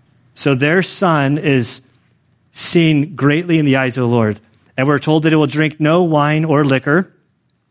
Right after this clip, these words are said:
and he will be filled with the Holy Spirit while yet in his mother's womb. So a lot of information is given to us about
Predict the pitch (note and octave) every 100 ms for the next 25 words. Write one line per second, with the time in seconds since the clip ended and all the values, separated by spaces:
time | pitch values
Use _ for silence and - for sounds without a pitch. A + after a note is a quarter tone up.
0 | _ _ _ _ C#3 D3+ D3+ D#3 D3+ D3
1 | - E3+ F3 G3 F#3+ F#3 F3+ E3+ E3+ D#3+
2 | - D3 C#3 C#3 C#3+ C#3 - _ _ _
3 | _ - C#3+ C3 B2 C3+ D#3 E3+ D3+ C#3+
4 | C3 C3 B2+ B2+ A2+ - A#2+ A#2 G2 F#2
5 | _ _ _ _ _ _ - - - B2
6 | C3 D3+ F3 F#3 E3 E3 D3 D3 - C#3
7 | A#2 C3+ C#3 C3 B2+ - A#2+ B2 B2 B2+